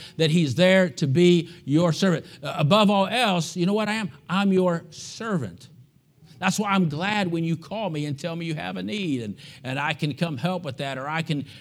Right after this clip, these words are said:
come do that, or I, I can pray for you. That's what I, I care about. It's not about, oh, how many, uh, uh, people can I, whatever. I mean,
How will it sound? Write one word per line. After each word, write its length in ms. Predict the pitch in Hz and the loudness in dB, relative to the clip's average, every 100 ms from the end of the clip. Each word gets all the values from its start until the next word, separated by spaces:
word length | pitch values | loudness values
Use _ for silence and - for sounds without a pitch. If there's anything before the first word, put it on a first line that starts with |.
| - | -4
come 220 | 170 139 | 0 4
do 180 | 170 202 | 6 6
that, 300 | 160 143 139 | 4 0 -2
or 120 | 139 | 0
I, 160 | 160 170 151 | 0 -2 -2
I 160 | 156 | -4
can 220 | - 151 | -2 -2
pray 340 | 123 - 190 190 | -2 -6 -2 -2
for 140 | - | 0
you. 260 | 123 107 76 - - - - | 0 0 -4 -12 -20 -20 -12
That's 160 | - 170 | -8 -4
what 140 | 143 | -4
I, 320 | 127 131 123 123 | -4 -4 -6 -6
I 140 | 123 120 | -6 -6
care 220 | - 117 | -6 -6
about. 360 | 110 135 180 160 - - - | -2 -2 -2 -4 -14 -18 -6
It's 80 | |
not 80 | 190 | 0
about, 160 | 185 170 | 0 0
oh, 180 | 165 - - | -2 -4 -12
how 220 | - 170 180 | -2 0 2
many, 360 | 175 160 123 - - | 2 0 -4 -10 -6
uh, 40 | 143 127 | -6 -4
uh, 80 | |
people 420 | 110 - 175 151 143 | -4 2 2 2 -2
can 160 | 156 | -2
I, 140 | 156 151 | -2 -2
whatever. 360 | 151 156 160 | -2 -2 -2
I 120 | 151 | -4
mean, 180 | 151 147 | -6 -6